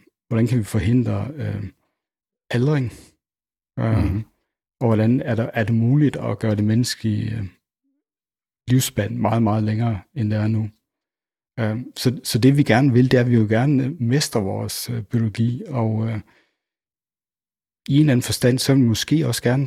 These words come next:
Speaker 1: transcendere den. Det er måske det, religionerne handler om. Altså, vi, vores jordiske hylster har altid skabt os problemer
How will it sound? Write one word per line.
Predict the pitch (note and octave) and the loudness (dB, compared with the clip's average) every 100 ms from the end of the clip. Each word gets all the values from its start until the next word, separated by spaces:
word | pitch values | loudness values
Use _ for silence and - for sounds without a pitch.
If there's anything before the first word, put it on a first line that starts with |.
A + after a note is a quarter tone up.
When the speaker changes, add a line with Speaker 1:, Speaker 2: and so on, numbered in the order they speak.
| - | -6
Speaker 1:
transcendere | - G#2+ G#2 A2+ A2 D3 A#2+ | -6 -4 -2 -2 0 0 -2
den. | G2+ G2 | -8 0
Det | A2+ | 2
er | |
måske | D#3 C3+ B2+ | 2 0 0
det, | A#2+ B2 | 2 2
religionerne | A2 F#2+ A#2 B2+ G#2+ | 0 0 0 2 0
handler | G#2+ A#2+ C3+ | 0 0 0
om. | G#2+ G2+ - _ - | -4 -8 -14 _ -6
Altså, | A2+ A2+ | -2 0
vi, | G#2+ C#3 - | 2 0 -2
vores | B2 A2+ G#2+ B2+ | 2 2 4 4
jordiske | C#3 E3 C#3+ - | 4 4 0 -2
hylster | A2+ D#3+ E3 - - | 0 0 0 -2 -8
har | G2+ F#2 A#2+ _ | -8 -6 -8 _
altid | C#3+ E3 - - C3+ | -4 -4 -8 -4 -2
skabt | - A#2 G#2 | 0 -2 -2
os | G#2 | -6
problemer | - A2+ A#2 B2+ | -6 0 2 2